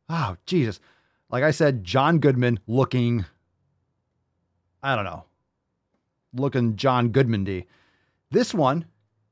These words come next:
is his name, is that the real at on TikTok? Hold on a second. Does that say Dixon White? D I X O N? Does that say Dixon White?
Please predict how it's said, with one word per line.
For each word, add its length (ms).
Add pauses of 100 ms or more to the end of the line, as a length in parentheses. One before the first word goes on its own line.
(1800)
is 120
his 200
name, 520 (180)
is 100
that 180
the 80
real 340
at 240
on 180
TikTok? 480
Hold 240
on 180
a 60
second. 460 (2000)
Does 100
that 140
say 180
Dixon 680
White? 420 (600)
D 160
I 140
X 260
O 200
N? 280 (600)
Does 80
that 100
say 160
Dixon 640
White? 400